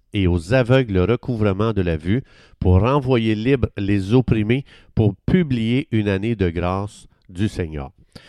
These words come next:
Donc, ce qui est magnifique, c'est de, de remarquer qu'avant même que Jésus fasse une seule action,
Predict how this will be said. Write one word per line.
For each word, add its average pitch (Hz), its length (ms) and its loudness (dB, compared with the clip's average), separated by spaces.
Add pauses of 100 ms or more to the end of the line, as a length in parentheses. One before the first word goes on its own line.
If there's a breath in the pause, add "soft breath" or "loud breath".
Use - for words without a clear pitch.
(260 loud breath)
Donc, 175 300 4
ce - 160 -16
qui 110 140 0
est 104 60 4
magnifique, 151 720 -2
c'est 104 360 -4 (160)
de, 98 300 2
de 95 160 0
remarquer 165 640 2 (300 soft breath)
qu'avant 123 440 2
même 180 320 2
que 139 140 2
Jésus 123 380 0
fasse - 520 0
une 180 240 0
seule 175 460 0 (100)
action, 127 640 -2